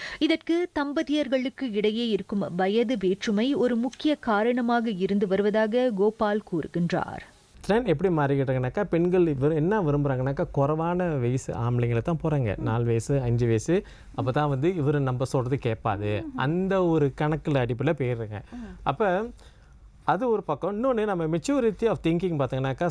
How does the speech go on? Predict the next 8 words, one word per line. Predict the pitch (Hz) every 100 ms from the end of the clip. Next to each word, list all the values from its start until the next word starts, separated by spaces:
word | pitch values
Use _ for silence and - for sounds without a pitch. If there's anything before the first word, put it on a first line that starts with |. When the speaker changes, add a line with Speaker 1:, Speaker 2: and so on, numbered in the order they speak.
| 147
Speaker 2:
சைக்காலஜி | 131 143 135 131 151
பிரகாரம் | 135 127 135 127
பார்த்தீங்கன்னா, | 113 120 117 127 220 277 - - - -
ஆண்களுக்கு | 131 214 214 180 156 147
வந்து | 139 151 202 240 208 -
கொஞ்சம் | 233 285 269
குறைவாக | 220 190 190 180 151
இருக்கும். | 117 104